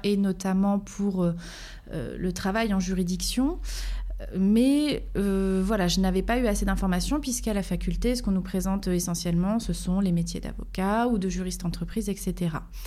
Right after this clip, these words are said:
Donc pour ce faire, je suis allée faire un stage en juridiction et, euh, j'ai pu travailler avec tant les magistrats que les directeurs de greffe ainsi que les greffiers. Donc pendant six mois, j'ai suivi,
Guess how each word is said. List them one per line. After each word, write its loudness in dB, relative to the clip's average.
Donc 4
pour -2
ce 0
faire, 0
je 0
suis -4
allée 0
faire -2
un 0
stage 0
en 4
juridiction 0
et, 2
euh, 0
j'ai -2
pu 0
travailler 4
avec 0
tant 2
les 4
magistrats 2
que -4
les 2
directeurs 0
de 0
greffe 0
ainsi -2
que -4
les 0
greffiers. -2
Donc 2
pendant 4
six 2
mois, 4
j'ai 2
suivi, 2